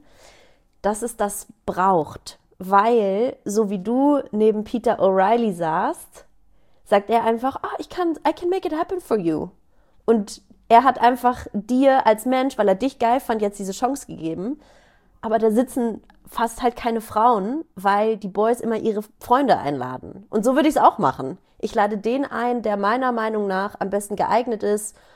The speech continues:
Und alle Jungs in den C-Levels kennen halt ihre Jungs und sagen, „Ja, dann nehme ich meinen Homie Tim.“ Und deswegen glaube ich, müssen wir quasi künstlich das mal herstellen, dass die Jungs auch an die Mädels denken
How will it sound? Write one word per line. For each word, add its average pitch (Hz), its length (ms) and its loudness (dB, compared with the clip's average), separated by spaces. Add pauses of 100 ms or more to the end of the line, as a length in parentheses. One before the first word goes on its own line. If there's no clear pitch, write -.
(640)
Und 208 180 -2
alle 202 180 2
Jungs 247 400 4
in 208 120 -2
den 202 140 2
C-Levels 196 800 -2
kennen 233 240 0
halt 196 140 2
ihre 185 160 0
Jungs 220 300 2
und 185 120 -6
sagen, 196 200 -12
„Ja, 226 160 0
dann 175 180 -4
nehme 180 180 -2
ich - 320 -14
meinen 240 460 -8
Homie 254 440 0 (180)
Tim.“ 226 400 0 (1200)
Und 208 160 0
deswegen 233 360 0
glaube 214 360 2
ich, 247 340 -6
müssen 226 400 -2
wir 208 480 -2
quasi 180 320 -6
künstlich - 1040 -4
das 196 240 -4
mal 214 260 -4
herstellen, 214 880 -6 (140)
dass 196 260 -8
die 180 120 -10
Jungs 202 560 0 (560)
auch 196 160 -6
an 185 160 -4
die 175 80 -4
Mädels 202 360 0
denken 196 540 -8